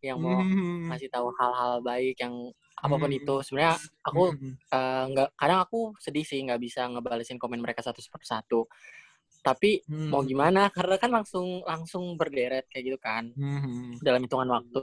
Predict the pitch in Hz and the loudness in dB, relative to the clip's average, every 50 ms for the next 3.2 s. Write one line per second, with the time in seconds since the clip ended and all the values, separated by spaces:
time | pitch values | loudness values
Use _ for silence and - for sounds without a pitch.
0 | 127 123 127 135 147 147 143 - 160 - 147 139 131 127 120 120 120 - - 135 | 2 2 4 6 6 6 6 4 2 2 2 4 4 2 0 -2 -2 -2 0 0
1 | 131 - 131 135 139 135 - 165 151 143 - - 123 123 123 123 120 123 123 123 | 0 2 2 0 0 0 0 -2 -2 -2 0 2 4 4 6 6 6 6 6 4
2 | - _ - 127 - - 123 117 123 139 151 156 151 143 - 131 - 127 127 135 | 2 _ -6 -12 -6 -4 -4 -2 0 0 -2 -2 -4 -8 -8 -6 -4 -4 -2 0
3 | 147 147 147 | -2 -2 -2